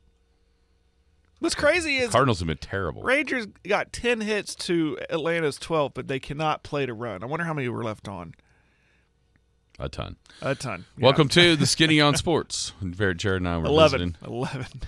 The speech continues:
Speaker 2: Eleven guys left on
Speaker 1: Eleven
Speaker 2: base?
Speaker 1: guys left on base. My goodness.
Speaker 2: Seems like what we saw last Friday.
Speaker 1: Little bit. Little bit.
Speaker 2: Welcome to the Skinny on Sports right here on ninety-eight point one F M, the Sports Animal. Glad to have you along for the next hour.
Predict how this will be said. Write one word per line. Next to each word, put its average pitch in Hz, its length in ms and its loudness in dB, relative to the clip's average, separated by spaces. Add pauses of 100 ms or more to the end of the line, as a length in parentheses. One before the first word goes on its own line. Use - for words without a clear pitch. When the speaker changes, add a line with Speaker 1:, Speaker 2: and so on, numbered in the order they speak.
Speaker 2:
Eleven 123 300 4
guys 123 240 6
left 120 200 0
on 113 100 0
Speaker 1:
Eleven 117 180 0
Speaker 2:
base? 117 80 -4
Speaker 1:
guys 110 60 -10
left 110 200 -12
on 101 120 -14
base. - 220 -18 (100)
My - 100 -20 (160)
goodness. - 340 -20 (440)
Speaker 2:
Seems 76 480 -6
like 73 180 -4
what 76 140 -4
we - 60 -10
saw 78 220 -4
last 76 240 -4
Friday. 101 420 -4 (520)
Speaker 1:
Little 214 200 4
bit. 226 280 4 (1000)
Little - 160 -12
bit. - 320 -12
Speaker 2:
Welcome 151 200 0
to 156 100 4
the 127 80 0
Skinny 135 300 2
on 110 120 2
Sports 101 440 -2
right 92 180 2
here 90 240 2
on 90 220 2
ninety-eight 87 600 0
point 95 240 0
one 87 320 2
F 90 380 0
M, 101 420 4
the 117 360 -2
Sports 131 640 0
Animal. 135 380 2
Glad 139 240 4
to 139 100 4
have 139 160 4
you 135 80 4
along 131 280 4
for 135 200 -2
the 135 80 2
next 131 320 2
hour. 117 460 6